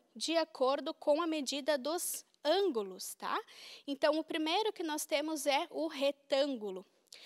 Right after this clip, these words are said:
O triângulo retângulo, então, um dos seus ângulos mede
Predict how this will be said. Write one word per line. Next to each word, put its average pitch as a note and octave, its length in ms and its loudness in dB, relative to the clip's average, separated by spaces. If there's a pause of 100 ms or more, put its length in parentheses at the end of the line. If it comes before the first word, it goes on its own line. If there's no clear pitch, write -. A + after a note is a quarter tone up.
(240)
O C#4+ 80 -4
triângulo D#4 580 2
retângulo, C#4 600 0
então, C4 360 0 (480)
um A#4 300 2
dos F#4+ 160 0
seus C#4+ 300 2
ângulos C4+ 560 -2
mede C4 440 -4